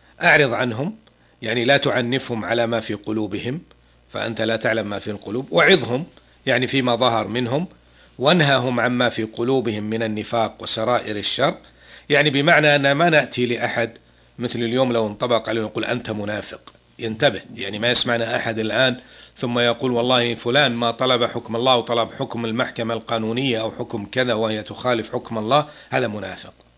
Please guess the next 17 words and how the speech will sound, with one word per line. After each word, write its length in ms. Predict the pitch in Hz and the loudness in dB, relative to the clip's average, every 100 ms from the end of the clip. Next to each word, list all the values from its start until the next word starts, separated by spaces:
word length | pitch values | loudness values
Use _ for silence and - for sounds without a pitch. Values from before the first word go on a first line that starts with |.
| - | 0
لا، 200 | 160 - - _ _ _ _ _ _ | 0 0 -14 _ _ _ _ _ _
وإنما 640 | 110 104 135 131 135 170 - - | -8 -2 0 2 4 2 0 -4
نعظهم 640 | 127 117 127 104 98 110 - _ _ _ _ _ _ | -2 0 0 -4 -8 -10 -12 _ _ _ _ _ _
ونقول: 380 | 135 131 127 113 | -2 0 0 -2
"من 140 | 120 | -2
فعل 380 | 110 117 117 120 | 0 2 4 4
هذا 360 | 110 113 110 98 | 2 2 -2 -4
عليه 320 | 107 101 95 | -4 -6 -8
خطر، 440 | - 120 120 113 - 117 | -4 -2 -2 -4 -10 -14
من 100 | 98 | -4
فعل 260 | 110 113 | 0 0
هذا 240 | 113 113 113 | 0 -2 -4
قد 240 | 110 104 | -4 -6
يجره 600 | 104 120 113 110 104 98 | -4 -4 -4 -6 -6 -8
إلى 140 | 107 110 | -8 -8
النفاق"، 520 | 104 101 123 117 107 - - - - - _ - | -8 -4 -2 -2 -4 -16 -20 -20 -20 -20 _ -2
وهكذا. 600 | 127 139 123 139 104 | 2 2 2 -2 -4